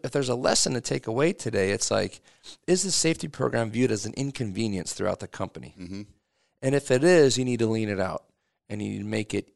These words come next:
Speaker 1: easier to do and strip it down, right? So that it doesn't interfere.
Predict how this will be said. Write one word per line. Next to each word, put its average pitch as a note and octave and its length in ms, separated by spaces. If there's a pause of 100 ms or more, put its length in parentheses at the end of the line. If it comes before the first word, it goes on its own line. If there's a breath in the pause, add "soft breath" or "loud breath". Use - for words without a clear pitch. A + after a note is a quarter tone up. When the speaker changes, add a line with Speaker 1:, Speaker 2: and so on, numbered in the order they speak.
Speaker 1:
easier A#2 340
to G2+ 100
do G2 300 (480)
and G2+ 160
strip - 340
it G#2+ 140
down, - 300 (960)
right? G2 320
So - 200
that G2 160
it - 200
doesn't G#2+ 380
interfere. F#2 800